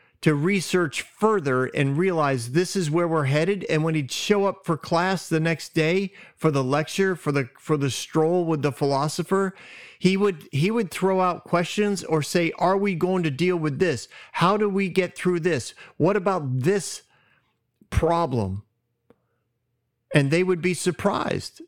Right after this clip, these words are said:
The teachers would actually be, be surprised that not only did he understand what they talked about the day before or the week before, but he arrived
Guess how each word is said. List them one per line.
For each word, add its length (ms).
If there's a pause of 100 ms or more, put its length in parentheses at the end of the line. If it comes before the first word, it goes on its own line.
(100)
The 80
teachers 480
would 100
actually 320
be, 200 (500)
be 160
surprised 720 (280)
that 140
not 240
only 220
did 180
he 160
understand 500
what 140
they 100
talked 300
about 260
the 80
day 200
before 500
or 60
the 100
week 240
before, 380
but 140
he 140
arrived 600